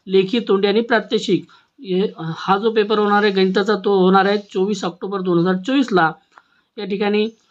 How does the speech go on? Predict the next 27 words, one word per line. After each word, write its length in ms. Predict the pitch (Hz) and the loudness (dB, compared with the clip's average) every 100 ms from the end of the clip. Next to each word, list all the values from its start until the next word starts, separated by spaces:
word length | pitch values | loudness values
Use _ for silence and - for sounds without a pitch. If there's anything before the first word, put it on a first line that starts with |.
| _ _ _ | _ _ _
तिसरी 260 | 214 185 214 | -6 -2 -2
ते 120 | 220 | -2
चौथीसाठी 520 | 214 196 208 214 208 | 0 -2 0 -2 2
नव्वद 320 | 202 185 196 202 | 2 4 4 2
मिनिटे, 460 | 208 196 214 240 - _ _ _ _ _ _ _ _ _ _ | 0 2 2 2 -6 _ _ _ _ _ _ _ _ _ _
पाचवी 280 | 185 185 214 | -6 -4 0
ते 80 | 214 | 0
सहावीसाठी 600 | 202 190 196 190 202 202 | 2 0 0 0 -2 0
नव्वद 420 | 196 185 185 214 | 2 4 4 2
मिनिटे, 440 | 208 208 196 214 233 - _ - | 2 -2 2 0 0 -8 _ -14
सातवी 360 | - 180 226 | -6 -4 -4
ते 140 | 208 214 | -2 0
आठवीसाठी 680 | 190 175 202 202 208 202 190 | 0 -2 -2 0 0 2 0
एकशे 220 | 185 185 | 2 2
वीस 260 | 208 220 | 2 2
मिनिटे. 340 | 214 214 214 220 220 - _ - | 2 4 4 4 -2 -20 _ -8
नव्वद 280 | 202 214 208 | -2 0 0
मिनिटे 340 | 214 202 214 | 0 2 2
म्हणजे 440 | 214 208 220 220 233 _ _ _ _ _ 302 | 4 2 4 4 2 _ _ _ _ _ -20
दीड 280 | 185 226 254 226 | -2 2 2 4
तास 340 | 202 170 - - | 2 2 -4 -20
आणि 260 | 143 190 196 | -12 -6 -4
एकशे 340 | 190 190 - | -4 -6 -4
वीस 180 | 214 220 | -6 -4
मिनिटं 240 | 208 196 196 | -4 -2 -2
म्हणजे 480 | 196 196 226 294 302 _ _ _ _ _ _ _ _ _ _ _ _ - | -2 0 0 0 -6 _ _ _ _ _ _ _ _ _ _ _ _ -2
दोन 260 | 214 247 | 2 2